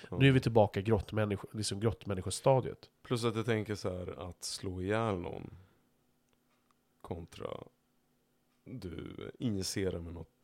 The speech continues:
Speaker 1: någon, någon, någon dödlig dos,
Speaker 2: Ja, ja, okej då.
Speaker 1: någonting,
Speaker 2: Ja,
Speaker 1: förstår
Speaker 2: ja,
Speaker 1: du?
Speaker 2: ja.
Speaker 1: Det är ändå humant samtidigt.
Speaker 2: Ja, ja.
Speaker 1: Du behöver inte torteras till döds i fem dagar, liksom, utan
Speaker 2: <laughs> Nej,
Speaker 1: hänger du med?
Speaker 2: nej,
Speaker 1: Så
Speaker 2: nej.
Speaker 1: att det, det finns ju också så här,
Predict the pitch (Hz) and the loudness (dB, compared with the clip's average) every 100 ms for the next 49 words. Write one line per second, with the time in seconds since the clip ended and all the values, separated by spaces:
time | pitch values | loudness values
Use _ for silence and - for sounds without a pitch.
0 | _ - 90 90 92 - 95 101 98 95 | _ -6 -4 -4 -8 -8 -6 -4 -2 0
1 | 95 87 90 92 92 98 120 131 120 - | 0 0 -2 -4 0 6 10 10 8 6
2 | 127 104 87 117 101 95 104 113 104 95 | 6 6 4 2 0 -2 2 4 4 2
3 | - 101 104 101 123 117 113 113 110 123 | -6 -6 -4 2 6 8 6 4 4 8
4 | 127 123 90 85 - - - - 92 85 | 10 10 6 0 -6 -14 -6 -2 0 -2
5 | 90 87 92 - - - 131 123 107 110 | -4 -4 -4 -6 -12 -4 -2 -2 -4 -10
6 | _ _ _ _ _ _ 131 104 104 92 | _ _ _ _ _ _ -12 0 4 4
7 | 92 87 90 87 - 98 - 101 104 92 | 4 2 0 -2 -6 -6 -2 2 2 2
8 | - 95 71 - - - - 90 - 76 | -2 -4 -4 -6 -10 -10 -8 -6 -4 -6
9 | 76 76 71 50 - - - - - - | -4 -4 -2 -4 -6 -8 -8 -8 -8 -6
10 | - - - 139 - - - - - - | -6 0 2 2 0 -4 -4 -6 -6 -2
11 | 110 117 95 92 85 120 113 104 117 117 | 2 2 2 2 2 2 4 4 2 -2
12 | 113 104 107 113 107 113 107 - 110 - | 0 2 2 2 2 2 2 2 -2 2
13 | 98 92 | 2 2